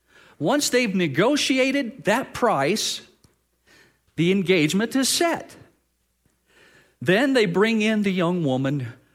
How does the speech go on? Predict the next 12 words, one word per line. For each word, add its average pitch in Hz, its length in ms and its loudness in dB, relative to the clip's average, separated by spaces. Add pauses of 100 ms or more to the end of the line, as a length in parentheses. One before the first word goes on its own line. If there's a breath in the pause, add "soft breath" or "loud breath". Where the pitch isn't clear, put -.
(120)
who 160 200 -2
the 160 80 -2
young 151 320 -2
man 143 300 -2
would 131 160 -2
like 113 260 0
to 127 60 -4
marry. 110 440 -4 (1800 loud breath)
And 139 160 -2
what 208 200 0
he 262 200 0
does 123 640 0